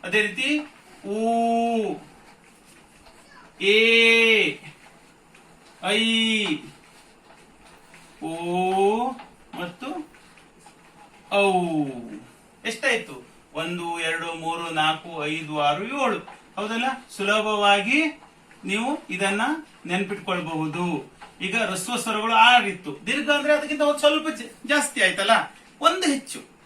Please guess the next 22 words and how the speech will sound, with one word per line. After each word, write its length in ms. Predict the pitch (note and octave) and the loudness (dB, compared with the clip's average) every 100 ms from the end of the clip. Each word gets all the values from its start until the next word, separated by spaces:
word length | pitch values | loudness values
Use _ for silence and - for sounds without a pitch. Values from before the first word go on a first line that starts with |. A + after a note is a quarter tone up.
| - - _ - - | -20 -20 _ -14 -6
ಒಟ್ಟು 260 | G#3+ - | -6 0
ಹದಿಮೂರು 360 | D#4 C4+ F4 B3+ | 0 2 0 0
ಇದೆ, 380 | F3 E3 B3 - _ - - - | 0 -2 -4 -12 _ -20 -10 2
ಆರು 320 | A3+ B3+ D#4+ E4+ | 6 6 2 -6
ಹ್ರಸ್ವ 520 | - - - G3 D4+ | -14 -18 -10 -6 -4
ಸ್ವರ 200 | - A3+ | -2 -2
ಇದೆ, 320 | F3 G3+ B3 - _ F#3 | 0 -2 -4 -10 _ -4
ದೀರ್ಘ 200 | D#4 D#4 | -2 2
ಅಂದ್ರೆ 220 | D#4 D#4+ | 2 2
ಒಂದು 200 | E4 F4 | 0 -2
ಸ-, 360 | - C#4 - G3 | -4 -4 -4 -4
ದೀರ್ಘ, 320 | C#4 C4 F#3 A3 F#3 - A#3 | -2 -2 2 2 2 -2 -6
ದೀರ್ಘ 160 | C4 | -2
ಅಂದ್ರೆ 260 | C#4 C#4 E4+ | 0 0 -2
ಒಂದು 180 | E4+ C4 | -6 -2
ಜಾಸ್ತಿ 520 | C#4 A#3+ - E3+ A#3 | 0 0 -2 -6 -4
ಅಂತ. 200 | A#3 - - - - | -4 -6 -10 -16 -10
ಅದಕ್ಕಾಗಿ 380 | - C4+ C4+ C4 | -4 -2 0 -2
ಒಂದು 520 | F#3+ A#3 C#4+ F4 - - F#3+ | -2 0 0 -2 -12 -12 -12
ಅಕ್ಷರ 360 | - - A#3 - - - | -10 -6 -4 -6 -10 -8
ಅಲ್ಲಿ 180 | F#3+ G#3 | -6 -4
ಹೆಚ್ಚಿದೆ, 680 | F3 E3+ F3 - - - | -6 -10 -12 -10 -12 -16